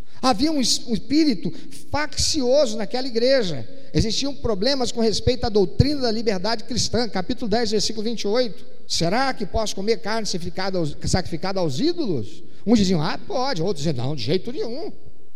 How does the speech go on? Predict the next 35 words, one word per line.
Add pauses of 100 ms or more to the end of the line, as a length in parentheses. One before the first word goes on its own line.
(280)
Os (240)
fortes (200)
diziam
que
sim
e
subestimavam
os
fracos.
Você
vai
ver
Paulo
falando
sobre
isso. (1200)
Havia
problemas
com
respeito
às
questões
do
casamento,
capítulo
sete
vai
falar
sobre
isso. (140)
O
que
é
mais
espiritual?